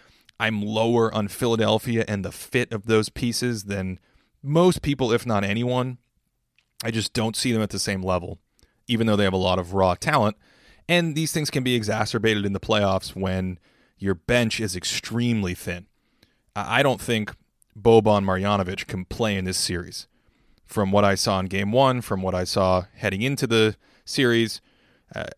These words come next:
I, he, Toronto has stretch bigs.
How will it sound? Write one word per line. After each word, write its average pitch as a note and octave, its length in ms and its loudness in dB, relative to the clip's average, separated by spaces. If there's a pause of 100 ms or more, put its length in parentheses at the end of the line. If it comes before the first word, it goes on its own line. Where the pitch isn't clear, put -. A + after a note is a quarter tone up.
I, - 60 -10 (280)
he, - 140 -14 (760)
Toronto F3 320 4
has D3 160 4
stretch - 320 0
bigs. - 320 -6